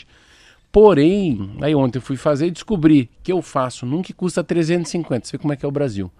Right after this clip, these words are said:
Mas aonde eles olham o laboratório, pegam lá teu resíduo e checam se tá positivo ou negativo, custa trezentos.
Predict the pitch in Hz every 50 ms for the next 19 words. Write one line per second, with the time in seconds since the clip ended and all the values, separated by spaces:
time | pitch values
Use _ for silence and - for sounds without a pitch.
0 | _ _ _ _ _ _ _ _ - 143 151 156 170 170 190 220 226 208 196 175
1 | 170 147 131 143 147 175 196 185 156 135 120 113 113 110 107 - - 117 135 151
2 | 147 117 101 - - 113 123 143 143 107 101 95 95 113 117 - - 107 95 110
3 | 101 87 95 120 139 120 107 107 101 90 - - - 123 131 - - 110 - -
4 | - 110 - - 101 95 - - 113 98 98 85 - - 135 131 131 127 123 113
5 | 117 - - 151 139 139 - 156 143 - - 147 - 160 156 147 123 131 123 117
6 | 113 - - _